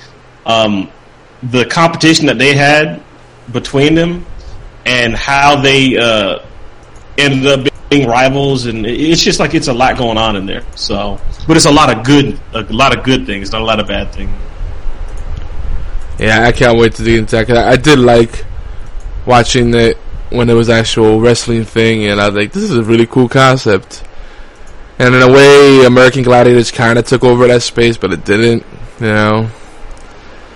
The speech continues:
Speaker 2: You know,
Speaker 1: Well,
Speaker 2: I was like, "This is"
Speaker 1: they,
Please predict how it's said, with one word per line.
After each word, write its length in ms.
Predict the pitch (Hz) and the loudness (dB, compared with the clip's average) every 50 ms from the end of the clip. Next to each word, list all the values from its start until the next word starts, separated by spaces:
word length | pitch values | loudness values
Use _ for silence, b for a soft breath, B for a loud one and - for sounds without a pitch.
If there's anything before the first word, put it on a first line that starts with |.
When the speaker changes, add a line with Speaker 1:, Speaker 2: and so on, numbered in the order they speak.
| B B B B B - - - - - | B B B B B -14 -14 -14 -10 -6
Speaker 2:
You 80 | - 110 | -2 0
know, 320 | 110 107 107 107 107 - - - - | 2 4 4 4 2 2 -2 -6 -6
Speaker 1:
Well, 360 | - 131 127 120 - - 127 - - - - - - - - | -2 -2 0 0 -2 -4 -8 -14 -18 -20 -20 -20 -18 -8 -2
Speaker 2:
I 100 | 120 120 | 0 0
was 100 | 113 110 | 2 2
like, 160 | 107 107 101 | 0 0 0
"This 280 | - 104 101 104 117 117 | 0 -2 -2 -2 -4 -4
is" 140 | 107 87 - | -4 -2 0
Speaker 1:
they, 260 | 175 240 294 - - | 0 0 0 -2 -6